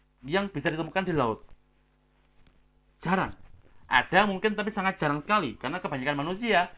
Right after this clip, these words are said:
meninggalnya adalah dikubur di daratan, yang kemudian mereka nanti mungkin ada yang awet jasadnya, ada yang jasadnya hilang, eh, sudah diurai, sehingga peluang ditemukannya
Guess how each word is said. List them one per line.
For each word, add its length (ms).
meninggalnya 720
adalah 260
dikubur 400
di 80
daratan, 560
yang 160
kemudian 400
mereka 320
nanti 400
mungkin 480
ada 160
yang 160
awet 320
jasadnya, 480
ada 200
yang 200
jasadnya 480
hilang, 400
eh, 160
sudah 240
diurai, 480
sehingga 400
peluang 480
ditemukannya 840